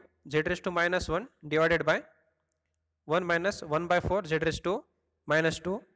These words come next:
where condition is given, which is nothing but the R O C condition, that is mod of z is greater than one by two.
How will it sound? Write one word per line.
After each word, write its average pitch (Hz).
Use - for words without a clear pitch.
where 147
condition 180
is 180
given, 160
which 151
is 180
nothing 170
but 165
the 175
R 156
O -
C 175
condition, 175
that 143
is 190
mod 156
of 165
z 165
is 151
greater 156
than 180
one 156
by 160
two. 123